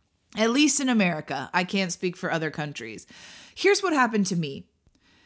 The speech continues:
In two thousand and eleven, I really came to the end of myself. And I know some of you guys have probably heard this story before,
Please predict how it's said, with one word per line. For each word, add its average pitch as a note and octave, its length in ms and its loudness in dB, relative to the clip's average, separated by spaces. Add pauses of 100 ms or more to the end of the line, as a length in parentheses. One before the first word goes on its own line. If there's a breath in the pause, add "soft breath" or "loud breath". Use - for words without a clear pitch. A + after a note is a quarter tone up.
(380 soft breath)
In B3+ 460 6
two F4+ 160 2
thousand E4+ 300 2
and A#3+ 100 2
eleven, D3 580 0
I G3 120 4
really A#3 320 0
came F3+ 280 2
to F3 140 0
the E3 160 0
end D#3+ 180 0
of D#3+ 160 -4
myself. D3+ 600 -4
And F3+ 100 0
I F#3+ 60 4
know A#3 160 4
some A3+ 180 2
of A3 100 2
you G#3 80 0
guys F3+ 360 4
have E3+ 100 -4
probably E3+ 240 0
heard F#3 260 0
this F3+ 140 0
story F3 380 0
before, D#3+ 580 0